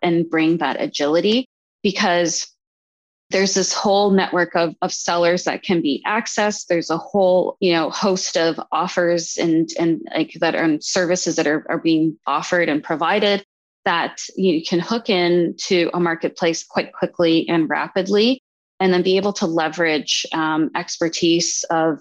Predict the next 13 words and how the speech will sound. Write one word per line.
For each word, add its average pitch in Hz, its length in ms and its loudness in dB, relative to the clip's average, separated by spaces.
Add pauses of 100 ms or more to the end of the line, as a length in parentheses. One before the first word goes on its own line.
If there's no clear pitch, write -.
of - 160 -4
organizations 160 720 0
like 233 240 -2
Miracle 165 480 0
that 143 180 -2
have 156 320 -2
that - 200 -4
marketplace - 520 -4
experience 202 640 0
to 185 120 -2
be 151 160 0
able 151 180 -4
to 165 320 0